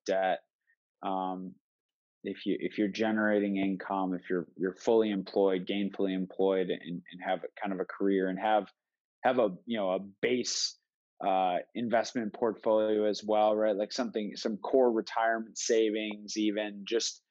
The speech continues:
uh, you know, an, an after-tax rainy day fund of cash, right? The way I look at it is like, hey, you know, for me,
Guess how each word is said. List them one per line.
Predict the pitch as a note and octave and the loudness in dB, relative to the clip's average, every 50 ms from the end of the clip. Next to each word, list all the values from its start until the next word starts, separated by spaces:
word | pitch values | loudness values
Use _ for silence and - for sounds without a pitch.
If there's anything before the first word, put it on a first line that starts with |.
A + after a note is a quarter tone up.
| _ _ _ _ _ _ | _ _ _ _ _ _
uh, | - G#2 G2 F#2+ E2+ - - - _ _ _ _ - - C#2 - | 0 2 4 4 2 0 -2 -8 _ _ _ _ -12 -12 -8 -4
you | F2+ G2 | -4 -2
know, | F#2+ F#2+ F#2+ | 0 0 0
an, | F#2+ F#2+ F2 - - | 0 0 -2 -4 -4
an | G#2+ A#2 | -2 0
after-tax | A2+ A2 A2 - B2+ A2 - B2 A2+ G#2+ - - | 0 0 0 0 -2 0 2 2 2 2 2 0
rainy | A#2 A2+ A2 A2 A2+ G#2+ | 0 0 0 0 -2 0
day | F#2+ A2 G2+ G#2 G2+ | 0 2 2 2 0
fund | - - A2 G#2+ G#2+ | 0 -2 -2 0 0
of | G#2 G2 - - | 0 -2 -2 -4
cash, | - - A2 G#2+ G#2+ G#2+ G#2+ G#2+ G#2+ - - - | -4 -2 0 2 2 2 0 0 -2 -4 -4 0
right? | A2 G#2+ G#2+ G#2 G2+ - - - - - _ _ - | 2 2 2 2 0 -2 -8 -16 -20 -20 _ _ 0
The | D3 | 2
way | D#3+ G3+ G#3+ G#3+ | 4 6 6 6
I | G3+ | 4
look | F3+ D#3+ D#3+ D3+ - | 2 0 -4 -4 -2
at | D#3+ D3 D3 C#3+ | -2 -2 0 0
it | C#3+ C3+ | 0 0
is | B2+ A#2+ G#2+ - | 0 -2 -4 -4
like, | A#2 A2 G#2+ G2+ - | -4 -4 -4 -4 -6
hey, | - A2+ A2 G#2+ G#2+ G#2 G#2 G2+ - - _ _ _ _ _ | -8 -6 -4 -2 -2 -2 -4 -4 -6 -10 _ _ _ _ _
you | - A2+ A#2 | -14 -10 -10
know, | A2+ A2 - _ - | -8 -10 -10 _ -10
for | A#2 G#2+ | -10 -8
me, | G#2 G#2+ G#2+ G#2+ G#2+ G#2+ A2+ A#2+ C3 C#3+ D3+ E3 E3 D#3+ D3+ | -8 -8 -8 -10 -10 -6 -4 -2 -2 -2 -2 -4 -6 -8 -12